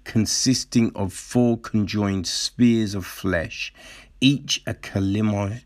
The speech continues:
kilometer in diameter. Caught between the Byzantine wiles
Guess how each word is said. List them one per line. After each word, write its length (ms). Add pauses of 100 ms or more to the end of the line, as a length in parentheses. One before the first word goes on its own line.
kilometer 920
in 180
diameter. 720 (560)
Caught 320
between 540
the 120
Byzantine 1300
wiles 720